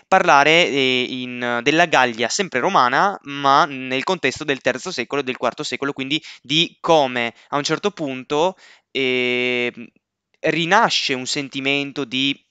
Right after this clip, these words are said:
indipendentismo, ma è comunque un, un sentimento, un,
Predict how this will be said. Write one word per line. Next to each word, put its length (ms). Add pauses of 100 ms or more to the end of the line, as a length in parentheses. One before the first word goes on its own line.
(240)
indipendentismo, 1080
ma 180
è 100
comunque 420
un, 80
un 220
sentimento, 640
un, 340